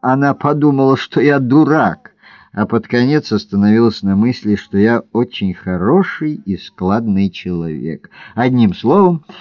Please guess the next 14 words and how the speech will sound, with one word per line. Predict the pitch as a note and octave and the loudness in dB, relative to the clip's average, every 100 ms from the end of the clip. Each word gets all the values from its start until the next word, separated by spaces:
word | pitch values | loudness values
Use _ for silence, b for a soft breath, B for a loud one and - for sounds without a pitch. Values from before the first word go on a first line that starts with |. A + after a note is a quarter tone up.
| B D3+ | B 2
я | A3 A#3+ | 4 6
имел | G3+ G3+ F3+ | 6 6 4
счастье | - F#3 F3+ - D3+ | 2 2 2 2 4
решительно | C#3+ - - A#3 G#3+ G3 F3+ E3+ D3 | 4 2 0 -2 0 0 2 2 2
заслужить | C#3 - B2+ A#2+ E3 - | 0 0 2 4 4 2
под | D3 C3+ | -2 -2
конец | - C3 C3+ B2+ - | 0 2 2 0 -2
полное | B2 G3 G#3 F#3+ F3 E3 | 0 4 4 4 2 2
благорасположение | C3 B2+ B2 B2 B2 A#2 - A2 A2 F#2 F2+ G#2 G#2 F2+ F2+ F2+ | 4 2 4 4 2 0 0 2 2 2 2 2 4 2 -2 -4
этой | F2+ F2 - F2 D#2 | -6 -8 -6 -6 -6
достойной | D2+ D#2+ - - - A2+ A2+ G2 G2 | -10 -12 -12 -12 -2 0 2 2 0
девицы. | E2+ E2+ D2 D2+ - - - - B B | -2 -6 -6 -8 -10 -12 -14 -14 B B
Бланш, | - E3+ G3 F#3 - - - | 0 4 4 2 -6 -16 -16
впрочем, | - C3 D3+ - C#3 C#3 | -4 0 0 0 -8 -8